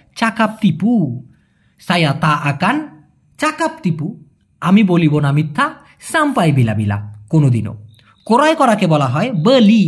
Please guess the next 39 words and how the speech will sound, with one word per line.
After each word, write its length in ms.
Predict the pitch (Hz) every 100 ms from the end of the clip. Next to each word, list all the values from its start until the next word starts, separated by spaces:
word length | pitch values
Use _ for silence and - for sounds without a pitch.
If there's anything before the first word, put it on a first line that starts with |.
| 151 - -
ক্রয় 240 | 220 247
বলতে 280 | 233 233 285 339 - _ _ _ _
কোনো 120 | 196 196
কিছু 160 | 202
কেনা, 260 | 202 165 196 - - _ -
বলি, 640 | 185 147 131 202 294 - 147
বলি, 200 | 151 160
অনেকে 240 | 196 190 190
বলে 180 | 196 175
বিলি, 340 | 196 190 165 147
না 140 | 156
ভাই, 180 | 143 190 220
হবে 180 | - 170
হচ্ছে 180 | 170 151
বলি। 400 | 156 262 233 113 - - - - _ _ -
ক্রয় 240 | 190 202
করাকে 260 | 202 226 233
বলা 160 | 220
হয় 140 | 180 160
বলি। 260 | 139 160 294 - - _
সায়া 280 | - 202 233
তা 180 | 226 208
আকান 340 | 214 214 226 214
বলি, 300 | 196 247 208 226 277 311 - _ _ _ -
আমি 240 | 175 196
কিনবো 380 | 208 214 208 185
না, 120 | 190 254 285 -
এটার 200 | 196 196
সাথে 200 | 190 196
আপনি 160 | 196 202
আবার 160 | 202 202
ইনি 220 | 208 196 208
দিতে 220 | 196 208
পারেন, 260 | 202 220 240
এটা। 320 | 175 165 180 - - _ _
সায়া 280 | 170 185 165
তা 120 | 180
আকান 420 | 175 165 175 160
বলি 280 | 151 175